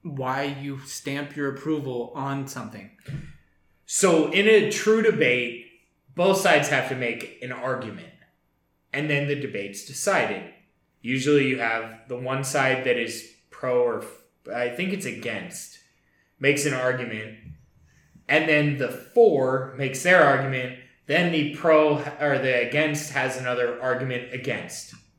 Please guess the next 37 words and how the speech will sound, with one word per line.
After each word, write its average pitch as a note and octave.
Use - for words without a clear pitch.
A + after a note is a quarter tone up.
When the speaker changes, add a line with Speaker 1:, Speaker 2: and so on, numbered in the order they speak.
Speaker 2:
right? D3
Speaker 1:
Right. -
Speaker 2:
To, C3+
to C3
redact. B2
That's E3
usually D#3+
how A#2
a A2+
debate C#3+
goes. G2+
Now, D#3+
if D3
you A#3
were C4+
to A3
have D3
a C3+
debate C3
in C3
the A2+
real F3+
world, C#3
most F#3+
debates F#3+
could C4
go C#3
your F#3+
way B2+
if B2
the A#2
only B3
thing A#3+
you G3
ask F#3+
the A#2
person G#2+